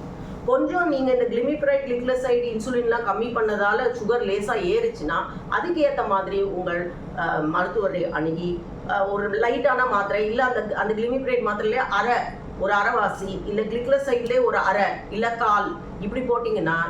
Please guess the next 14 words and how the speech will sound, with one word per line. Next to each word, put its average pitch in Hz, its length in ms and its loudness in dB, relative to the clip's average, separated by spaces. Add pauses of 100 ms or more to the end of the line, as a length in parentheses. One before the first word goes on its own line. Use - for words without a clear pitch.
நீங்க 170 180 -2
இந்த 151 140 -2
லோ 220 360 2
சுகர்ல 185 320 0
இருந்து 160 380 -4
தப்பிக்கலாம். - 680 -8
இது 175 120 -4
ரொம்ப, 175 260 2
ரொம்ப 269 240 4
முக்கியம். 220 440 -2 (240)
சிக் - 440 -2
டே 254 240 4
ரூல்ஸ் 208 440 -2
அப்படின்றது 175 520 -2